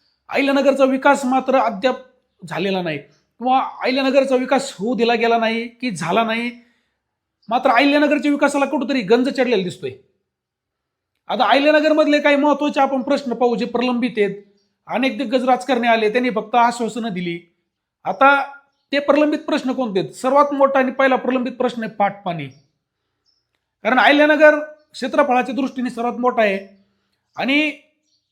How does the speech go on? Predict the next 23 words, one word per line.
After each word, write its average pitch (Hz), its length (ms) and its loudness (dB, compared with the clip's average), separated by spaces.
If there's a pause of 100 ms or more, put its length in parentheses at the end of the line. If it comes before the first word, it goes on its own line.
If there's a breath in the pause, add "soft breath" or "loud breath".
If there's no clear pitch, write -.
(300)
नगरमध्ये 285 580 2
कारखानदारी 277 520 2
मोठ्या 269 260 0
प्रमाणावरती 214 520 -4
चालते. 151 540 -6 (460)
कारण 262 220 0
काळी 285 340 4
आणि 269 160 0
कसदार 262 440 2 (1080)
ही 226 80 -6
जी 269 120 2
जमीन 285 320 2
आहे, 240 200 -4
ती 285 260 -4
ऊसासाठी 262 840 -2 (480)
एक 226 200 0 (120)
उत्कृष्ट 262 360 -4
जमीन 226 260 -2
मानली 208 320 -4
जाते, 202 480 -6 (840)
परंतु 269 340 2
आयटी 269 420 2
सेक्टर, 233 480 0